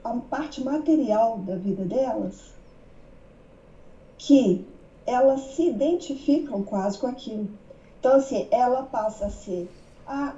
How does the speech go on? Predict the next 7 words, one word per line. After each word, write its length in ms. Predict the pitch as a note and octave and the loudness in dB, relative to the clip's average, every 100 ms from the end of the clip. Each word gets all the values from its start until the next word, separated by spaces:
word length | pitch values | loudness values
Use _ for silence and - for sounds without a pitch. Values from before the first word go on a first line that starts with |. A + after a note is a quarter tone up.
| - | -8
ele 180 | C#4 G#3+ | 0 2
é 40 | |
o 100 | G3+ | 2
dono 460 | F3+ A3+ C#4 D4+ D#4 | 0 -2 0 0 -2
da 160 | A3 | -2
Mercedes", 1080 | G#3+ F#3+ - - F#3+ F#3+ A#3 D#4+ D#4 - - - - - - - - - - - - | -4 -6 -10 -12 -6 -6 -6 -6 -8 -10 -20 -20 -20 -20 -20 -20 -20 -20 -20 -4 4
é, 420 | A3 G3+ F#3 | 6 6 2